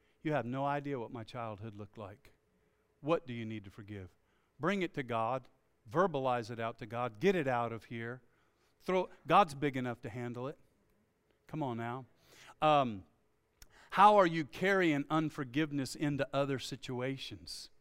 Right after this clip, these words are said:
How is it affecting other relationships? How is it affecting your business? How is it affecting your health? How is it affecting your emotional stability? How is it affecting your relationship with God?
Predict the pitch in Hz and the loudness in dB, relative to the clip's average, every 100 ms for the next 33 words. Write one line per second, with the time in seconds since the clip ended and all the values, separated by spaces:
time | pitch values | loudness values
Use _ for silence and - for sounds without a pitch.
0 | _ _ _ _ _ _ _ - 190 190 | _ _ _ _ _ _ _ 4 4 6
1 | 175 156 - 170 - 151 147 170 165 123 | 2 0 0 -2 0 0 2 2 0 -2
2 | 110 107 113 95 - 98 - - - _ | -4 -8 -12 -14 -16 -16 -16 -18 -18 _
3 | _ _ _ _ - 190 190 156 151 - | _ _ _ _ 4 6 6 4 -2 0
4 | 175 - 170 151 139 123 175 151 110 156 | 0 0 -2 0 0 -2 -2 -4 -2 6
5 | 180 160 160 202 180 185 165 156 131 156 | 6 6 -2 -2 -2 -2 0 0 0 0
6 | 185 131 _ - - 185 190 165 151 - | 0 -4 _ -20 2 4 4 2 -2 0
7 | 175 - 165 160 151 156 160 - 151 - | 0 0 0 2 2 2 0 -2 -6 -6
8 | 147 151 180 - - 185 208 214 196 190 | -6 -4 -4 -6 -4 6 8 8 2 2
9 | 196 190 190 180 175 170 170 160 160 - | 0 0 -2 -2 -2 0 0 0 -6 -6
10 | 156 147 123 123 135 | -6 -6 -4 0 0